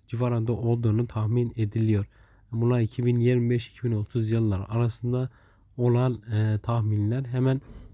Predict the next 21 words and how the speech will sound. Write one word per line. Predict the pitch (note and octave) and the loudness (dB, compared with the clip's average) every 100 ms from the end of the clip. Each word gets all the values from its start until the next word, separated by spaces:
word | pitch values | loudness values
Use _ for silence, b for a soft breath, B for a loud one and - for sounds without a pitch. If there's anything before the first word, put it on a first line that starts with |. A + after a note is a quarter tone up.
| - | -14
iki | A2 C3+ | -2 2
bin | |
otuzu | A#2+ A#2 - B2+ B2 | 4 2 0 -2 2
da | G#2+ | 0
size | - G2+ | 0 -4
söyleyeyim. | - C3 A#2+ B2 B2 | -2 0 0 0 -2
Yukarıda | A#2+ B2 B2 B2 | -2 0 0 2
bahsedilen | B2 A#2 A#2 G#2+ A2+ B2 B B B - | 0 0 0 0 0 -2 B B B -4
Chang | B2+ A#2+ A#2 | 0 0 2
Block | A#2+ B2 - - | 0 0 -2 0
gönderisi | A#2 A#2 A2 G#2 | 2 2 2 0
iki | G2+ - | -4 -2
bin | A#2+ | -2
otuz | A2+ - A#2+ | 0 -2 0
yılında | A#2 A2 G#2 | 2 2 0
Shiba'nın | - A#2+ A2+ A#2 | 0 0 0 0
ortalama | A2 A2 - A2 A2+ | 0 -2 -2 -2 -2
sıfır | G#2+ A#2 A#2 | -2 -4 -2
nokta | A2 G#2 G2 | 0 -2 -4
üç | G#2+ A#2 | -4 -6
sıfır, | - A#2 - | -6 -8 -6